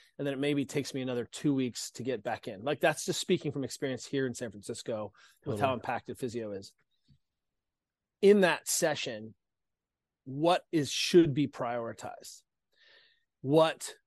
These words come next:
Speaker 1: is the intervention? Is it a conversation? Is it tracking some kind of behavior?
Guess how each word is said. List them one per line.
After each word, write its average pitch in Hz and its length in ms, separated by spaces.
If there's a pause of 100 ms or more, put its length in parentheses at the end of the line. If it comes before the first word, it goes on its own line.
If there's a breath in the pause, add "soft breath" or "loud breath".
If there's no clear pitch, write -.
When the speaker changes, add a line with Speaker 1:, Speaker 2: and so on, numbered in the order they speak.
(380)
Speaker 1:
is 151 220
the 135 160
intervention? 135 1040
Is 127 120
it 139 40
a 127 40
conversation? 151 1120 (100)
Is 127 140
it 123 200
tracking 151 480
some 131 200
kind 120 200
of 110 80
behavior? 147 880